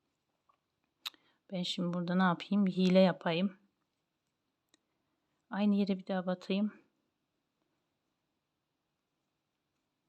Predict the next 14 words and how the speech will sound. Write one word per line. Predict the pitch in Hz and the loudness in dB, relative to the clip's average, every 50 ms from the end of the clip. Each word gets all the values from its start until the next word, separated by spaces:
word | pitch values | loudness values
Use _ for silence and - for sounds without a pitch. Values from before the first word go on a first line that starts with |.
| _ _ _ _ _ _ | _ _ _ _ _ _
Şimdi | - - - - 208 180 - 196 208 | -18 -16 -10 -8 -8 -8 -4 -2 -2
ne | 208 | 0
oldu? | 180 165 160 160 - 214 226 220 - - _ _ _ _ _ _ _ _ _ _ _ _ _ _ _ _ _ _ _ _ _ _ _ _ _ _ _ _ _ _ - | 0 0 -2 -2 0 0 0 0 -2 -6 _ _ _ _ _ _ _ _ _ _ _ _ _ _ _ _ _ _ _ _ _ _ _ _ _ _ _ _ _ _ -4
Evet. | 208 175 170 185 190 - - - - - _ - _ _ _ _ _ _ _ _ - | -2 0 0 -2 -4 -8 -16 -20 -20 -20 _ -20 _ _ _ _ _ _ _ _ -4
Yine | 226 220 190 175 175 | 0 0 2 2 0
üçü | 175 - - - 208 | 0 -2 -4 -4 0
bulduk. | 220 214 190 170 180 180 - - - | 2 2 2 2 0 -2 -2 -18 -20
Sıkıntı | _ - - - 226 - 233 220 214 214 - 226 | _ -20 -6 -6 0 2 4 4 4 4 4 10
yok. | 233 254 - 285 262 247 254 247 294 285 262 285 294 269 | 12 12 12 10 6 4 12 12 12 12 12 12 12 12
<laughs> | 254 277 277 - - - - - 339 311 269 - | 12 12 10 10 0 -4 -2 6 8 8 8 8
Siz | - - - 233 226 220 | 4 -2 0 0 4 8
bana | 233 226 226 226 220 | 10 10 12 10 10
bakmayın | 220 233 240 233 - 220 202 196 196 196 | 10 8 8 8 4 2 2 4 4 6
arkadaşlar. | 196 196 202 208 - 202 196 196 190 190 190 196 190 185 185 | 4 4 4 2 0 2 4 4 4 4 6 6 6 6 6